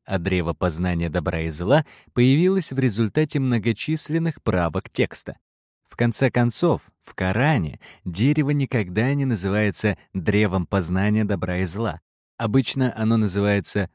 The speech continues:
просто "древо" или, по словам Иблиса, "древо бессмертия".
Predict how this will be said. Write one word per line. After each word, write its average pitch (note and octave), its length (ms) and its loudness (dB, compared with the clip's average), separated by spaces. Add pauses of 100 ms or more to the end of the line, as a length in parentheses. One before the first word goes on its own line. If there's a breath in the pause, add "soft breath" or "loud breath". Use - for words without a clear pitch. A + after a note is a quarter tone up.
(120)
просто G#2+ 640 0
"древо" G#2+ 640 -2 (360 soft breath)
или, G3 200 2
по - 160 2
словам A#2 580 2
Иблиса, A#2+ 640 0 (220)
"древо F#2+ 720 0
бессмертия". G2+ 880 -2